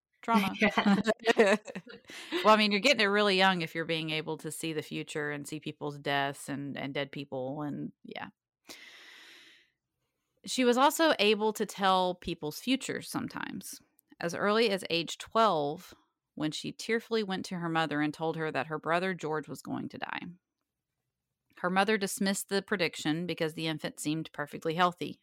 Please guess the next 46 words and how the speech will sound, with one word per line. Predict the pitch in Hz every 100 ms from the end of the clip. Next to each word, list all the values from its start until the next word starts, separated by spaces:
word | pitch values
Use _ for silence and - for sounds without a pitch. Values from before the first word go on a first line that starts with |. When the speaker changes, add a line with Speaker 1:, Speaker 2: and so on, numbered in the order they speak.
| 185
Speaker 1:
I |
mean, | 208 185
think | 143 -
about | -
it. | - -
Moms | - 147 131 147
are | -
like, | 143 -
"Yeah, | 165 185 - _
we're | 185 226
all | 214 220
gonna | 240 269
die. | 214 180 175 180 -
I | 160
understand | 170 185 - 175 170 165
you're | 151
just | - -
kind | 147
of | 151
figuring | - 160 170 170
out | 170
what | 185
death | 170 170
is | 190 202
about. | 185 143 139 143 139 _ _ _ _ _ _ _ _ _ _ _ _ _ _ _ -
He's | 202 202
okay. | 190 190 - -
He's | - 170
healthy." | - - - - -
So | - -
she | 151 170
kind | 175
of | 160
dismissed | - - 135 -
it. | - - _ _ _ _ _ - - _
However, | - 170 165 214 170 147 160 175
after | 156 - 156 151
three | - 185 208
days | 180 170 170 151
of | 147
trying | - 156 156 151
to | - 156
explain | - 170 165 160
to |
her | 151 147 147
that | 147